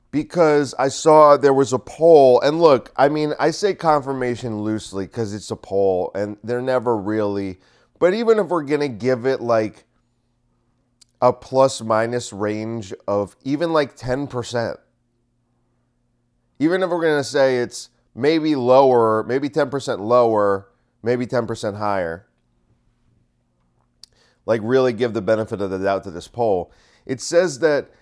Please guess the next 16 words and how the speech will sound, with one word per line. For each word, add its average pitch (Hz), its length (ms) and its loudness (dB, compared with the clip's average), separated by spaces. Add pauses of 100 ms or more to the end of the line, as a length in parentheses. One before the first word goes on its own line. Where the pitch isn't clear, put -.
(160)
it - 140 -12
said - 240 -4
that, 175 140 0
like, 143 240 0
twenty-two 175 560 -4
percent 147 420 -4
of 135 120 -4
pe-, 147 160 -8
okay, 139 260 2
you 135 60 -4
know 160 140 4
what? 175 360 2 (580)
I 131 220 2
am 131 280 -4
gonna, 120 460 -2 (520)
okay, 110 360 0